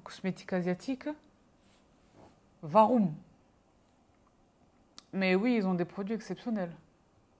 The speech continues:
Exceptionnels, euh, L'Oréal. Aussi bien dans le make-up que dans le skincare, par ailleurs.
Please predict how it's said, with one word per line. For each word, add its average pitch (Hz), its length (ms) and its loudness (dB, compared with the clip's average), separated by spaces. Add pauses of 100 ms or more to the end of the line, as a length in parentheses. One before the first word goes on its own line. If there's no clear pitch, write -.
(680)
Exceptionnels, 202 560 -8
euh, 170 140 -10
L'Oréal. 165 320 -8 (1000)
Aussi 226 300 0
bien 233 140 2
dans 214 120 4
le 202 80 0
make-up 196 400 0
que - 80 -2
dans 190 140 2
le 180 80 0
skincare, 247 400 -4
par 185 180 -4
ailleurs. 165 280 -4